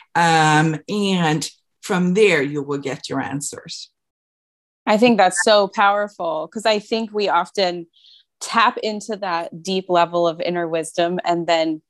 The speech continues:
Speaker 2: in our kind of instant pattern of fear and overwhelm, we snap back to that seven, that, sorry, second level of knowledge. And we want to validate that third level from the second level, which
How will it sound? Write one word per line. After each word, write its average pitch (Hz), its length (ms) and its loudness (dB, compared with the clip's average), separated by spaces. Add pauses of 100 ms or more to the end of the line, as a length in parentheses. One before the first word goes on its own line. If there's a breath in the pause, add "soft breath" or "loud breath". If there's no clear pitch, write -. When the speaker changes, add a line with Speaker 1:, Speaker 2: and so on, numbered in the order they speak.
(540)
Speaker 2:
in 190 200 4
our 175 420 2
kind 185 240 -2
of 165 180 -6
instant 196 640 -4
pattern 185 540 2
of 160 220 2
fear 170 560 2
and 170 200 0
overwhelm, 175 760 -2
we 185 100 -4
snap 196 440 -4
back 180 240 -6
to 180 120 -6
that 165 220 -2
seven, 175 420 -4 (140)
that, 175 260 -4
sorry, 170 360 0
second 196 420 -4
level 165 380 -2
of 165 200 -4
knowledge. 180 640 2 (460 loud breath)
And 208 200 0
we 214 100 -4
want 196 240 -2
to 180 60 -6
validate 190 800 -2
that 180 320 -6
third 202 240 -2
level 170 300 -2 (180)
from 202 360 2
the 185 100 0
second 190 440 -4
level, 170 380 -4
which 175 180 -4